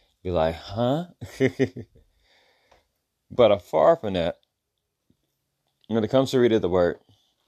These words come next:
the word does convict the heart. How, for those who never read the Bible, I pray by God's grace that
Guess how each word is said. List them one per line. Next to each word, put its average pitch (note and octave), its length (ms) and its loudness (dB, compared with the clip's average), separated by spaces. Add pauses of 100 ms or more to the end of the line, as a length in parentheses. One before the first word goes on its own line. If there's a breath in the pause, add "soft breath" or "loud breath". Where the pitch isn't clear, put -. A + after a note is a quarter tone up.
(720)
the F2+ 160 0
word G#2+ 280 2
does G2 200 0
convict - 560 -6
the D#2+ 120 -6
heart. D#2+ 320 -4 (2250)
How, C3+ 260 4
for A#2 160 -6
those C#3 240 0
who C3 80 -6
never B2 160 -2
read A2+ 160 -2
the G#2+ 80 -6
Bible, B2+ 560 -4 (560)
I G#2+ 180 4
pray A2 360 -4
by E2+ 140 -2
God's G2+ 360 0
grace A2 460 -6
that E2+ 420 -8